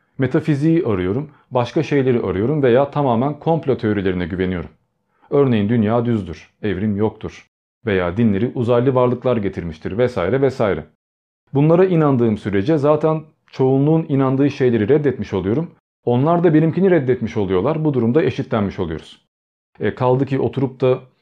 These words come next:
astronomidir, biyolojidir vesaire bunların hepsini okuyup öğrenmek zor iş.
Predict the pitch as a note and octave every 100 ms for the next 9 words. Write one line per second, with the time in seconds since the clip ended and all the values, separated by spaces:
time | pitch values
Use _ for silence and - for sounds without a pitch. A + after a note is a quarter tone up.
0 | _ - A2+ - C3 B2 B2 A#2+ G#2+ F#2+
1 | A2+ B2 A#2+ A2+ G#2+ G2 G#2+ - A#2+ G#2+
2 | G#2+ A#2 A#2+ A#2 B2+ - A#2+ A#2 - A#2
3 | A#2 B2 A#2 A2 A#2 D#3 C#3+ D#3+ D3 -